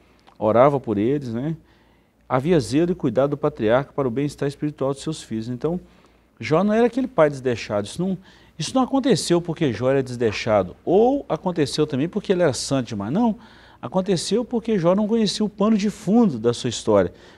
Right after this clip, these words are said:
Mas Deus estava no controle da situação e passou por isso aqui,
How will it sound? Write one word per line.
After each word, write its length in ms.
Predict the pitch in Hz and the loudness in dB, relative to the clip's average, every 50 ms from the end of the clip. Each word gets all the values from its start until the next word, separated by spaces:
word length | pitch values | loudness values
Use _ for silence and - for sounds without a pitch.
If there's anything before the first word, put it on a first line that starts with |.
| _ _ - | _ _ -10
Mas 120 | - 113 104 | -8 -6 -4
Deus 180 | 104 117 127 | -2 -2 -2
estava 200 | 117 - 143 147 | 0 0 0 0
no 80 | 156 165 | 0 0
controle 340 | 156 165 143 117 117 113 110 | -2 -2 -2 -2 -2 -4 -4
da 60 | 123 | -4
situação 460 | - - - 135 127 - - 202 226 | -6 -4 -4 -4 -4 -6 -8 -8 -8
e 60 | 233 | -8
passou 360 | 190 - 151 123 - - 139 131 | -6 -6 -6 -6 -4 -2 -4 -4
por 140 | - 135 | -2 -4
isso 160 | 135 - - 135 | -6 -6 -6 -8
aqui, 340 | 120 - - 165 202 233 | -8 -6 -4 -4 -4 -4